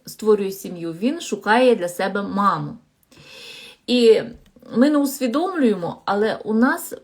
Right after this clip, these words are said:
з дитинства сформований нейросценарій, які мають бути стосунки між чоловіком і дружиною. В-, цей нейросценарій сформований на основі того, що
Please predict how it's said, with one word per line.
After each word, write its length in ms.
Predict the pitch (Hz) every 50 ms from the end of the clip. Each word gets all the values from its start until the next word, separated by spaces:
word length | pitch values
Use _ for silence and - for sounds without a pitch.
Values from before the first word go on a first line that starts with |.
| _ -
з 120 | - 185 180
дитинства 600 | 196 220 - - 277 330 381 - - - 220 214
сформований 760 | 214 - - 220 208 208 233 269 294 277 262 240 226 214
нейросценарій, 1000 | 208 214 233 240 226 214 208 208 - - 214 196 208 233 269 311 294 262 196 160 - -
які 600 | - 190 185 208 202 208 - - 262 294 320 330 320 _ _ _ _ _ - - _ _
мають 540 | - 196 208 247 269 262 247 240 214 202 185
бути 440 | 190 180 190 226 262 269 254 - 214
стосунки 840 | 208 - - 208 202 - 233 247 311 349 330 - - 190 156 - - - _ _ -
між 240 | 214 220 233 233 -
чоловіком 680 | - 226 208 208 196 190 214 269 294 - - 233 - -
і 60 | -
дружиною. 720 | 202 226 220 226 208 208 226 220 202 175 160 143 - - 82 _ _ _ _ _ _ _ _ _ - - - - - - _ _ -
В-, 360 | 180 208 247 269 247 - - _ - _ _ _ - 175 - _ - -
цей 160 | - 277 285
нейросценарій 720 | 277 302 311 311 302 294 277 - 285 254 277 311 294 294 269
сформований 680 | 254 - - 247 247 247 277 311 294 269 254 240 233 220
на 140 | 226 233
основі 520 | 233 - 240 233 - 254 262 262 233 214 208
того, 520 | 208 - - 294 339 349 - 226 202 196
що 600 | 190 - - - - 247 247 247 226 202 - -